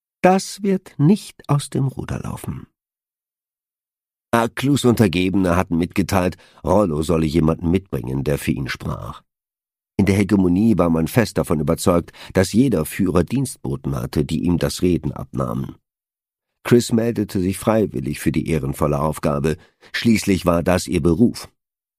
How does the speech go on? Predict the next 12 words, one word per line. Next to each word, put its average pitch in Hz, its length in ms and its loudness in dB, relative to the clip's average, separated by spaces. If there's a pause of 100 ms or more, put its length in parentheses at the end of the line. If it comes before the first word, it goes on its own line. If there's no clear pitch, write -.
(320)
Kit 156 240 0
kümmerte 98 360 -2
sich 80 220 -6
um 76 200 -2
das 67 260 -8
Geld, - 400 -4 (160)
sie - 320 -6
kümmerte 73 400 -4
sich - 200 -8
um 135 80 -2
die 131 100 2
Leute. - 400 -6